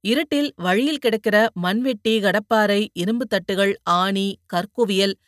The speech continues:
எதிலாவது அவர் இடறி விடுவாரோ என்ற பயத்தில் மண்ணாங்கட்டியிடம்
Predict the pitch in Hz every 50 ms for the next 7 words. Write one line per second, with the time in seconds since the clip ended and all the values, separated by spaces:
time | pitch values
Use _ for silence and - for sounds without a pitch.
0 | _ _ _ _ _ 160 165 165 202 214 220 220 240 254 262 294 302 - - 190
1 | 196 202 185 170 180 185 214 240 269 262 214 190 196 220 226 220 208 208 214 226
2 | 247 240 214 190 180 175 196 185 156 170 170 180 190 - - 240 226 208 196 -
3 | _ _ _ _ _ _ 190 180 190 214 262 285 285 262 233 220 226 214 208 202
4 | 208 208 220